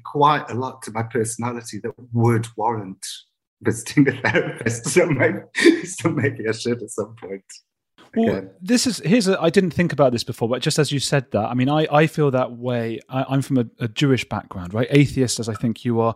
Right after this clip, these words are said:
Speaker 2: as well.
Speaker 1: Mm-hmm.
Speaker 2: And when you, when you described that, your personality, the first thing that came to mind was Simon Amstel and
Speaker 1: Mm-hmm.
Speaker 2: David Baddiel and Woody Allen and Larry David.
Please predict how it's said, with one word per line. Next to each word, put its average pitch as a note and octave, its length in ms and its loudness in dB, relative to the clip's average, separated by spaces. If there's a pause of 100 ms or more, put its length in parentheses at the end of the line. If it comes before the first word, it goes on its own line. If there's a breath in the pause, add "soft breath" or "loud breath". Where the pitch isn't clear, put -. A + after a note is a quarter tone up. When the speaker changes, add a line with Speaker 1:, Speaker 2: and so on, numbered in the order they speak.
(280 loud breath)
Speaker 2:
as A#2 160 -4
well. B2 160 2
Speaker 1:
Mm-hmm. A#2 220 -8
Speaker 2:
And B2 120 4
when F3+ 120 8
you, F3 180 6
when E3+ 180 4
you F3+ 80 4
described C#3 540 2
that, A#2+ 220 2
your A#2+ 100 -2
personality, A#2+ 500 -2
the G#2+ 80 -4
first D3 280 4
thing B2+ 60 2
that A#2+ 100 -4
came B2+ 160 0
to B2 120 -8
mind A2 180 0
was G#2 100 -6
Simon A2+ 320 2
Amstel G2+ 640 -2 (300 loud breath)
and B2 280 4
Speaker 1:
Mm-hmm. - 220 -14
Speaker 2:
David G#2 300 4
Baddiel A2+ 600 6 (300 soft breath)
and G#2+ 560 2
Woody G#2 260 0
Allen A2 500 0
and G2 220 -10
Larry G2+ 240 -4
David. G#2+ 500 -4